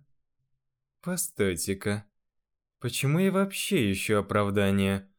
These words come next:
чтобы не веселиться с девушками? Я же решил, что в своей второй жизни не буду сдерживаться в желаниях. Всё должно быть хорошо, пока я доволен.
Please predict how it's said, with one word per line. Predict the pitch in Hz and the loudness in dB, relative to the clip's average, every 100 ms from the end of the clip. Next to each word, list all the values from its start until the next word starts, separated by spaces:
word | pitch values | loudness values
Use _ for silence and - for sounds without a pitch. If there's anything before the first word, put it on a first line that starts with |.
| _ | _
чтобы | - - 113 113 | -12 -6 -2 0
не | 110 107 | 2 2
веселиться | 101 110 104 101 117 | 0 0 0 0 -2
с | 120 | -2
девушками? | 131 98 87 - 95 92 92 - _ _ _ _ _ | 0 -2 -2 -6 -4 -2 -4 -8 _ _ _ _ _
Я | 127 135 | -4 -2
же | 156 180 | -2 0
решил, | 190 190 214 202 | 0 0 0 -2
что | 196 190 | -2 -4
в | 180 | -4
своей | - 156 156 | -4 -2 -2
второй | 139 156 143 135 | -4 -2 0 0
жизни | 135 175 113 98 90 - _ _ | 0 -4 0 0 -2 -6 _ _
не | 170 185 190 | -2 0 2
буду | 180 156 113 | 2 2 0
сдерживаться | 101 101 104 101 101 98 107 | 0 0 0 2 0 0 -2
в | 101 | 0
желаниях. | 98 101 110 87 85 82 - _ _ _ | 0 0 0 -2 -6 -10 -14 _ _ _
Всё | - - 95 90 | -8 -2 0 2
должно | 95 101 101 | 0 0 0
быть | 113 123 | 0 -2
хорошо, | 143 156 156 - 143 80 - _ _ | -4 -4 -4 -4 -4 -4 -12 _ _
пока | - 120 98 | -10 -4 0
я | 90 | 0
доволен. | 95 135 117 80 80 - | 2 0 0 -2 -4 -14